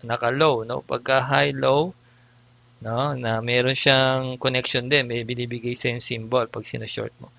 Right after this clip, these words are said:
Tapos ito naman gitna is, ah, hindi siya ground, no? Ah, nilagay lang natin kulay black,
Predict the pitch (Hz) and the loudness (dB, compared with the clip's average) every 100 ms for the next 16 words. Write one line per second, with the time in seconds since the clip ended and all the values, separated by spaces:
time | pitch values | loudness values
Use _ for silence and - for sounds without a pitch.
0 | - - - - - - 214 214 208 208 | -20 -20 -20 -20 0 2 4 4 4 4
1 | 202 170 175 151 131 127 139 135 - 143 | 4 0 -4 -2 0 0 -2 -6 -2 2
2 | 139 143 156 160 135 117 123 139 110 120 | 2 2 0 0 2 2 2 0 -4 -6
3 | 151 _ _ _ _ _ - 127 127 131 | -6 _ _ _ _ _ -6 0 2 2
4 | 135 131 135 135 135 135 127 139 127 _ | 2 2 2 2 2 2 0 -2 -10 _
5 | - 127 123 120 110 107 | 0 2 2 0 0 -2